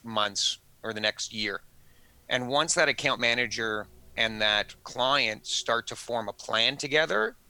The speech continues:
then we'll set in place some timelines. We'll offer recommended budgets around what would be a good place to start with spending. The last thing we want to do is overextend our clients. A one thousand dollar budget might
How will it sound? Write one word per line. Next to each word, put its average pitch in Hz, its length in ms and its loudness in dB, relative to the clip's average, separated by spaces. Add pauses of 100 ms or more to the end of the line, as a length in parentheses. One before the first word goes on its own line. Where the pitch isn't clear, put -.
(600)
then 151 360 0
we'll 151 120 0
set - 260 4
in 123 140 -10
place 117 300 0
some 107 160 -6
timelines. 120 840 0
We'll 117 180 -4
offer 117 340 2
recommended 113 720 -2
budgets 135 600 0 (340)
around 113 320 2
what 113 140 -2
would 117 120 -4
be 110 140 0
a 104 60 0
good 110 340 -8
place 113 320 -2
to - 120 -8
start - 480 -2 (500)
with 117 120 -4
spending. 120 600 0
The 123 60 -2
last 131 320 2
thing 135 120 0
we 127 120 -2
want 120 160 0
to 107 60 0
do 113 260 -4
is 107 100 -4
overextend 107 720 -2
our 98 100 -4
clients. - 580 -10 (340)
A 120 100 0
one 127 220 0
thousand 120 340 2
dollar 113 240 2
budget 110 480 2
might 110 260 -2